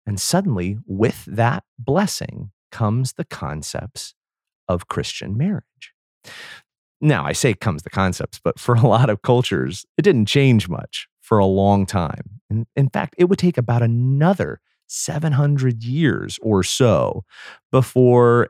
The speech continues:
a German prince named Charles Magnus, or Charlemagne, who was, uh, the father of kind of, uh,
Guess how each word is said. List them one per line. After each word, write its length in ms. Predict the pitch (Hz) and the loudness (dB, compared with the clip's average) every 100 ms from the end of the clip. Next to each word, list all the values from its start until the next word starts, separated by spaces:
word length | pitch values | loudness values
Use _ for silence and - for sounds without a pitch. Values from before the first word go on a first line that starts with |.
| - | 2
a 340 | 120 113 110 - 117 | 4 4 2 -2 -6
German 600 | 104 117 139 160 160 151 | 0 2 4 4 2 0
prince 600 | - - 107 104 - - | -4 0 0 0 -6 -4
named 460 | 110 98 95 90 - _ _ _ _ _ - | -2 -2 -2 -6 -14 _ _ _ _ _ -12
Charles 520 | - 123 123 117 101 | -6 0 2 2 0
Magnus, 720 | 101 92 92 104 53 52 - | -4 0 0 -2 -6 -12 -12
or 60 | - | -12
Charlemagne, 960 | - - 101 107 95 58 50 53 90 _ _ _ _ _ | -8 -2 0 0 -2 -6 -12 -18 -20 _ _ _ _ _
who 160 | - 82 | -10 -6
was, 480 | 85 73 80 - - | -4 -6 -8 -14 -16
uh, 320 | 92 98 98 98 98 _ _ | -16 -16 -16 -18 -20 _ _
the 60 | 87 | -12
father 340 | - 90 87 80 | -8 -6 -6 -10
of 80 | - | -10
kind 160 | 85 | -10
of, 200 | 69 - _ - | -10 -18 _ -14
uh, 160 | 98 | -12